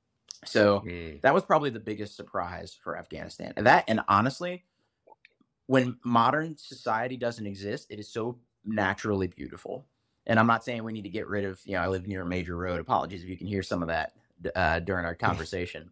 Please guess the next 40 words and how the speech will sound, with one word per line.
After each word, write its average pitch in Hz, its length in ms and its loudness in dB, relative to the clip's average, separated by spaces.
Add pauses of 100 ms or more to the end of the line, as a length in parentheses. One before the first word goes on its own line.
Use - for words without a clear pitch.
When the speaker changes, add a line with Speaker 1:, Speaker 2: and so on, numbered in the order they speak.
(100)
Speaker 1:
but 107 280 4 (680)
it 123 200 6
was 107 200 -2
so 135 680 0 (180)
pristine 107 640 -4
naturally, 90 480 -2
and 85 100 -10
seeing, 117 220 0
especially 190 340 4
seeing 117 200 2
it 95 80 0
from 104 100 -2
the 82 120 0
air, 80 160 0
from 80 120 -14
helicopters 78 760 -4
or 78 120 -8
from 76 340 -14 (460)
some 90 240 0
lower 82 220 4
flying 73 320 2
Speaker 2:
Really? 156 240 6
Speaker 1:
craft 69 420 6
was 80 680 0 (720)
a 117 80 2
special 90 400 0
experience. - 560 -10
It 95 140 0
is 92 80 2
a 87 60 -4
beautiful, 82 720 -4 (180)
beautiful 78 480 -2
place. - 280 4
It - 20 8
would 214 140 8
be 160 40 4
beautiful 139 360 4
anyway, 90 260 2
but 82 140 -4
especially 101 520 -2